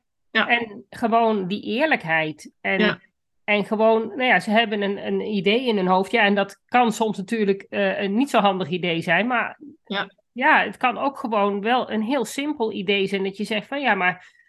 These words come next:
Speaker 2: waarom doen we met z'n allen zo moeilijk?
Speaker 1: <laughs> Ja.
Speaker 2: Ja.
Speaker 1: Ja. Nou, dat is ook zo. Dat hebben we bij Mama Vita inderdaad ook wel eens over. Van, joh, eh,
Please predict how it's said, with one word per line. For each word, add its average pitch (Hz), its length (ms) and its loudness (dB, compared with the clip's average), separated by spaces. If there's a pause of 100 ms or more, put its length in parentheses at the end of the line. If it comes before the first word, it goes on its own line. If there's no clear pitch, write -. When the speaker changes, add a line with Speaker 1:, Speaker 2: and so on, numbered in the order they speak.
(180)
Speaker 2:
waarom 208 300 4
doen 247 120 2
we 392 100 0
met 330 160 0
z'n - 80 -2
allen 196 260 0
zo 175 120 -2
moeilijk? 165 500 -4 (120)
Speaker 1:
<laughs> - 80 -20
Ja. 240 240 2 (440)
Speaker 2:
Ja. 403 380 4 (400)
Speaker 1:
Ja. 240 280 0 (380)
Nou, 254 240 6
dat 269 180 4
is 196 180 4
ook 240 100 0
zo. 226 380 0 (320)
Dat 190 160 -6
hebben 180 220 4
we 165 60 0
bij 170 160 0
Mama 160 220 -2
Vita 185 280 0
inderdaad 156 400 -4
ook 269 120 -2
wel 240 100 0
eens 185 100 -2
over. 156 300 0
Van, 170 120 -4
joh, 165 400 2
eh, 170 40 -2